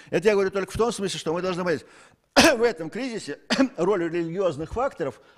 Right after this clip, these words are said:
а они выражались в том, что разразился очень острый конфликт между православным населением и, э,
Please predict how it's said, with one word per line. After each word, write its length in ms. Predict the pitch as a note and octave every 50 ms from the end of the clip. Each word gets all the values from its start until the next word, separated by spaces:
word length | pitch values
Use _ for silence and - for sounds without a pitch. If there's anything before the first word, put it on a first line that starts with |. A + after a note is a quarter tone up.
| _ -
а 120 | C#3 D3+
они 200 | D#3+ E3+ F#3 F#3+
выражались 480 | F3 E3+ E3 E3+ E3 E3+ F3+ E3+ D#3 D#3
в 40 |
том, 140 | - F3 E3+
что 360 | D#3 - D3 D3 C3 B2 - - _ _ _ _ _ _ _ _ _ _ _ _ _ _ _ _ _ _ _ _ _ _ _ _ _ _ _ _ _ _ _ - _ _ _ _ - - -
разразился 600 | - E3 D3+ C#3 D#3+ E3 D#3+ D#3 F#3 E3 - D#3
очень 200 | D3+ - D3+ D#3+
острый 240 | E3+ D#3+ D3+ - C#3
конфликт 420 | - D3+ D#3 D3+ D#3 E3+ D3+ -
между 260 | - D3 C#3 A#2 C#3
православным 720 | C3 - C#3+ D3+ D#3 D3+ - E3+ F3 E3+ D#3 D3 C#3 C3 C3
населением 640 | C3 B2+ - C#3+ C#3 C#3+ C#3 C3 B2+ A#2+ A#2+ B2 B2 _ -
и, 320 | - D#3 D3 C#3 A#2+ - -
э, 460 | C3 C3 B2+ B2 B2 A#2 A2 A2 G#2